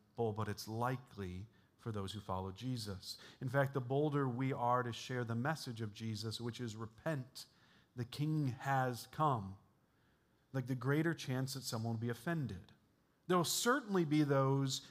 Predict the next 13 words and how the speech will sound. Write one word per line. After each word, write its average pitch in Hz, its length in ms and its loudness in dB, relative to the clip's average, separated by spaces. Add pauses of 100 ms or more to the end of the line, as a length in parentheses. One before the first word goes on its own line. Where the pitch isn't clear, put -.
(140)
who 151 100 -2
will 156 140 4
not 147 280 2
welcome 123 800 2
us 120 400 0
or 123 160 0
listen 120 460 -2
to - 120 -16 (200)
us. - 460 -12 (720)
And 180 100 2
in 190 60 6
those 214 180 8
moments, 180 500 4